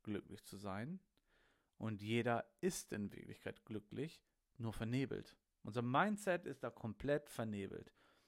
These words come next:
Wir erkennen nicht die schönen Dinge, die wir haben, weil wir mit dem Fokus und mit dem Blick immer auf andere gerichtet sind.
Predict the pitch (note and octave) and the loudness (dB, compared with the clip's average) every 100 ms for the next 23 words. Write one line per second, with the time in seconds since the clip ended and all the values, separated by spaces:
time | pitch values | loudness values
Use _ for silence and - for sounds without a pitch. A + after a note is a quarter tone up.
0 | _ _ - B2 B2+ - F#3 F#3 C3 B2+ | _ _ -4 -2 -2 0 2 4 2 2
1 | F3+ - - _ _ _ - A2+ - E3+ | -2 -10 -20 _ _ _ -8 -6 0 0
2 | E3 D3 D3+ C#3 B2+ G#2+ G2+ A2 B2+ D#3+ | 2 2 2 0 0 0 0 -2 -2 -4
3 | F3+ - A2 G#2+ A2 A2 - A2 G2+ - | -6 4 4 4 2 0 0 -2 0 -4
4 | _ - C3+ D#3 - F#3+ C3+ G#2 - F#2+ | _ -2 0 2 0 0 0 -2 -4 -4
5 | A2+ D3+ - _ _ _ F3 G#3 G3+ G3 | 0 -2 -4 _ _ _ 0 2 2 2
6 | - C#3+ - A#2 G#2+ G2+ - G2+ - - | 0 0 2 0 0 -8 -8 -10 -10 -10
7 | G2 - | -10 -10